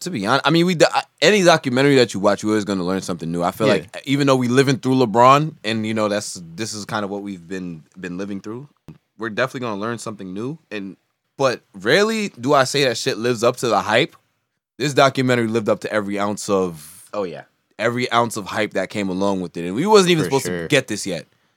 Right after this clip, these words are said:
Speaker 3: We'll
Speaker 1: This is
Speaker 3: get
Speaker 1: something
Speaker 3: it,
Speaker 1: we, in
Speaker 3: like,
Speaker 1: June.
Speaker 3: next week, right?
Speaker 1: Or something like that. Dude,
Speaker 3: Like, the
Speaker 1: uh,
Speaker 3: end of May, start of June.
Speaker 2: Also, I don't know how I forgot the, the one, um, thirty for thirty that I forgot was the Bruce Lee one.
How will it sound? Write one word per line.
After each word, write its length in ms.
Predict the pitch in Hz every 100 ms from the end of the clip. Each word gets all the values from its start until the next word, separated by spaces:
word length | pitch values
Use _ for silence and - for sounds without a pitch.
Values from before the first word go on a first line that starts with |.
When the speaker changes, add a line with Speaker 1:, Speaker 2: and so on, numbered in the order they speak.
| _ 80
Speaker 3:
We'll 120 | 101
Speaker 1:
This 100 | 151
is 60 | 160
Speaker 3:
get 40 |
Speaker 1:
something 220 | 160 104
Speaker 3:
it, 400 | 101 101 98 98
Speaker 1:
we, 140 | 127 - _
in 160 | 117 143
Speaker 3:
like, 80 | 117
Speaker 1:
June. 320 | 214 262 156
Speaker 3:
next 180 | 117 185
week, 220 | 226 -
right? 240 | 92 110 _ -
Speaker 1:
Or 160 | 110
something 280 | - - 123
like 200 | 110 92
that. 220 | 104 101 _
Dude, 140 | 101 104
Speaker 3:
Like, 100 | 113
the 80 | 120
Speaker 1:
uh, 40 |
Speaker 3:
end 120 | 104
of 80 | 104
May, 380 | 107 110 107 104
start 320 | - 101 98
of 60 | 82
June. 140 | 90
Speaker 2:
Also, 220 | 185 185
I 80 | 151
don't 80 | 165
know 100 | 151
how 100 | 143
I 80 | 131
forgot 400 | 120 113 104 90 104 -
the, 440 | 120 113 104 104 110
the 200 | 123 127
one, 360 | 113 123 131 131
um, 460 | 123 113 104 104 - _ -
thirty 180 | 123 117
for 140 | 113
thirty 240 | 110 107
that 100 | 101
I 60 | 95
forgot 320 | 98 92 87
was 100 | 82
the 60 | 90
Bruce 240 | 85 -
Lee 80 | 76
one. 240 | 73 92